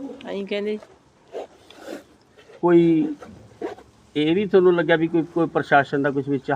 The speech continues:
Speaker 2: ਹੱਥ ਹੋਵੇ ਨਸ਼ੇ ਵਟਾਉਣ 'ਚ?
Speaker 1: ਹੈਗਾ ਜੀ, ਸਾਰੀ ਇਹ ਜੀ ਮਹੀਨਾ ਲੈਂਦੇ ਨੇ।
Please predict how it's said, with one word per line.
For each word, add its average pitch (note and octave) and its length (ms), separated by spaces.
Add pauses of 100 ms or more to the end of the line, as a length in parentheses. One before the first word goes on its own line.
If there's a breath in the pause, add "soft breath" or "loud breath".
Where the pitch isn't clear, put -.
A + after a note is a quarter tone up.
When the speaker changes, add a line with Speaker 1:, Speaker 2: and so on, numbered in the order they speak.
Speaker 2:
ਹੱਥ - 180
ਹੋਵੇ B2+ 180
ਨਸ਼ੇ B2 240
ਵਟਾਉਣ A2+ 240
'ਚ? A2 40 (220)
Speaker 1:
ਹੈਗਾ A3 280
ਜੀ, A3+ 120 (680)
ਸਾਰੀ G#3 420
ਇਹ A3+ 220
ਜੀ F#3+ 80
ਮਹੀਨਾ A#3+ 340
ਲੈਂਦੇ G3 300
ਨੇ। F#3+ 180